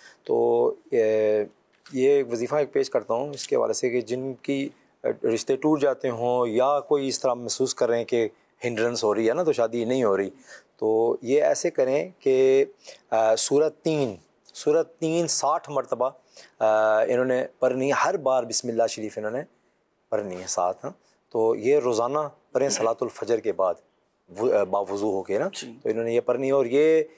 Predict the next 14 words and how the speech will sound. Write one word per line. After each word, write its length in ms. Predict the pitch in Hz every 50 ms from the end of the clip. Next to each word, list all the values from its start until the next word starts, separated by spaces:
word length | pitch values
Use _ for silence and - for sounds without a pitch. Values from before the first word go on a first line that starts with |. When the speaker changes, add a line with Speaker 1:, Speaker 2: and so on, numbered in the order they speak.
| _ _ _ -
Speaker 1:
آ، 380 | - 120 117 117 117 113 113 113
اس 260 | 113 117 - 151 -
کی 120 | - 170 151
جو 120 | 151 151
نا 80 | 151 151
وہ، 500 | 151 147 147 147 147 147 143 139 139 139
آ، 140 | - 127 120
duration 520 | 113 101 113 123 123 139 135 - 180 175 160
جو 160 | 143 135 120
ہے 160 | 135 156 165
وہ 260 | 160 139 143 156 160 151 -
چالیس 460 | - - 127 127 131 135 123 - 107
دن 140 | 107 98 95
ہے، 80 | 87